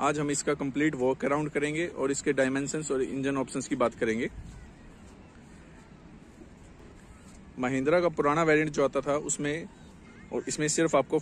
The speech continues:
front में और back में कुछ changes देखने को मिलेंगे। इसमें फ्रंट ग्रिल और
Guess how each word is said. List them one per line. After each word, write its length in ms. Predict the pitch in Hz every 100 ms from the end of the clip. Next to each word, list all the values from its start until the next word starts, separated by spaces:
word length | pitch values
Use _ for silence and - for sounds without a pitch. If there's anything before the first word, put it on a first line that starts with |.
| -
front 280 | 151 165
में 140 | 165 180
और 100 | 147
back 220 | 131 135
में 120 | 147 143
कुछ 360 | 139 - - - - - -
changes 280 | 139 143
देखने 240 | 147 143 143
को 80 | 135
मिलेंगे। 360 | 120 117 147 - - - - - - - -
इसमें 200 | - 165
फ्रंट 280 | 165 156 175
ग्रिल 240 | 170 151 170
और 240 | 135 139